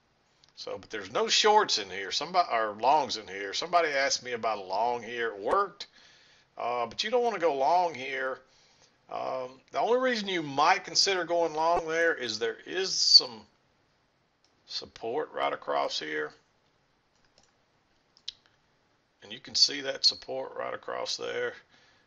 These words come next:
So, um, you, you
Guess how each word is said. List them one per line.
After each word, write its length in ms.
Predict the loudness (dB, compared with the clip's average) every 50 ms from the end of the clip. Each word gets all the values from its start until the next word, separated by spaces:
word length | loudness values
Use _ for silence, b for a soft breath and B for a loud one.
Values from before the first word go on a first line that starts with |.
| b _ -10
So, 1040 | -8 -6 -4 -4 -4 -4 -6 -6 -8 -8 -8 -6 -4 -2 -2 0 0 0 0 -2 -4
um, 80 | -8 -14 _ _ _ _ _ _ _ _ _ _ _ _ _ _ _ _ _ _ _ _
you, 120 | -20 -20 -20 _ _ -20 _
you 140 | -16 -14